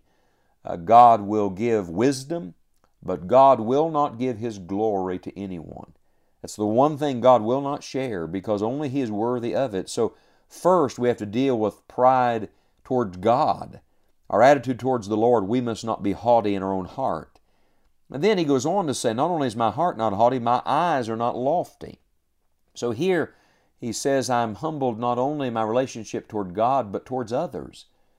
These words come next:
There's a, a beautiful order here. When you have the right attitude towards God, you'll have the right attitude towards other people. Uh, these relationships come in a certain order. What does this mean, "mine eyes lofty"?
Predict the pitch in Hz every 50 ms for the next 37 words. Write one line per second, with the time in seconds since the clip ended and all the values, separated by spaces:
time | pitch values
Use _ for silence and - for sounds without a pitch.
0 | _ _ _ _ - - 120 113 98 117 107 104 - - 101 98 120 143 156 147
1 | 117 123 - - 127 139 156 165 120 110 98 - - 92 82 76 - - _ _
2 | _ _ _ _ _ - - 120 143 185 180 143 135 127 139 139 131 127 131 135
3 | 123 113 120 113 98 110 110 107 87 87 92 113 110 104 95 95 127 139 107 98
4 | 113 117 107 98 95 90 92 90 90 90 92 82 76 - 95 82 - 92 87 85
5 | - 85 82 76 76 69 - 82 73 - - - - _ _ _ _ _ _ _
6 | _ _ _ _ - - - 98 101 117 127 120 101 95 110 110 107 113 120 135
7 | 120 - 113 101 - - 104 - - - - 123 117 107 104 95 92 - - -
8 | 120 87 78 92 - - 104 107 120 117 101 82 82 69 - - _ _ _ _
9 | _ _ _ _ _ _ _ _ - - 139 160 143 143 123 - 123 127 123 113
10 | 107 104 101 98 90 101 107 107 107 101 92 92 98 104 107 101 - - 90 78
11 | -